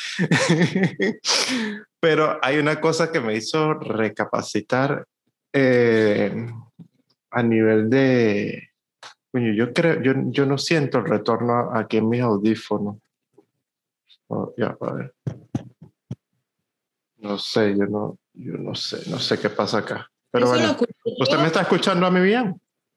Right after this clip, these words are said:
Speaker 2: Perfecto.
Speaker 1: Bueno, entonces sigamos con la sección de cosas que odia Freddy. <laughs> Que hoy recapacité escuchando, viendo cosas y me vino a la mente de que yo odio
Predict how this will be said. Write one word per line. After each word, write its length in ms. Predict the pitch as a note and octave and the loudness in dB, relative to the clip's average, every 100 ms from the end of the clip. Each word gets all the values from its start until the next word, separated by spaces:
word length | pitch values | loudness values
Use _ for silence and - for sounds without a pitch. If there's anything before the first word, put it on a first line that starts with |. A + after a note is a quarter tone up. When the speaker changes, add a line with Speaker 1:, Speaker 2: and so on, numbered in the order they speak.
| _ _ _ _ _ | _ _ _ _ _
Speaker 2:
Perfecto. 800 | G#3+ G#3 G#3 A3 G3+ - G3+ G3+ _ _ _ _ | -4 -4 -2 -2 -4 -6 -8 -8 _ _ _ _
Speaker 1:
Bueno, 300 | A2+ G2+ - _ - - - | -2 -2 -4 _ -20 -20 -8
entonces 320 | - A2+ C3 | -4 0 0
sigamos 360 | C3 A2 B2+ C3 | 2 0 0 0
con 120 | B2 | 0
la 80 | G#2 | 0
sección 420 | - - - A2+ | -2 -6 -2 0
de 120 | B2 | 0
cosas 340 | B2+ B2 B2+ - | 0 0 -2 0
que 80 | |
odia 280 | G2+ G#2 G#2+ | 2 2 0
Freddy. 460 | - - - - - - | -2 -2 -2 -6 -12 -10
<laughs> 1300 | - D#3+ - B2+ - F#3 - F#3 B3+ A#3+ A#3 F3 | -8 -4 0 0 4 2 2 0 0 2 0 0
Que 120 | - D3+ | 2 4
hoy 140 | D#3+ | 4
recapacité 1120 | F#3 F#3 D#3 - C3+ - A#2+ - D3 E3+ G#2+ | 2 0 0 0 0 2 0 2 2 2 0
escuchando, 640 | C3 - A2 - C#3+ D3 C#3+ | -2 -2 -2 0 0 2 4
viendo 360 | D3 C#3+ D3+ | 2 2 0
cosas 600 | D#3 D3 C#3+ D#3+ D#3+ - _ _ - - - _ _ _ _ _ _ _ _ - | 0 0 0 -4 -6 -16 _ _ -20 -20 -20 _ _ _ _ _ _ _ _ 0
y 320 | C3 C3+ C3 | 2 4 4
me 440 | B2+ B2+ B2+ B2 | 6 6 4 4
vino 260 | B2 C3 D3+ | 4 4 4
a 40 | |
la 140 | C#3+ A#2 | 2 2
mente 420 | B2 C3+ C3+ D#3+ | 0 0 0 2
de 220 | D3+ D3 | 2 2
que 200 | A2+ G#2 | 0 0
yo 300 | A#2 C3+ C3 - | 2 0 0 2
odio 760 | D#3 D#3 D3+ D#3 D#3+ E3 | 2 4 2 2 0 -2